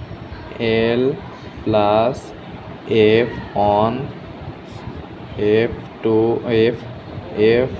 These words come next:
ওয়ান প্লাস এফ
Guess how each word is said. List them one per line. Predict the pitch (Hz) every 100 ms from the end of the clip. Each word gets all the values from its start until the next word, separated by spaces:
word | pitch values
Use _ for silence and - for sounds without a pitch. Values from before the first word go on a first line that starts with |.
| - - - - - - -
ওয়ান | 107 107 113 131 147 - - - - - - - - - - - -
প্লাস | - 110 110 110 120 151 - - -
এফ | 104 110 123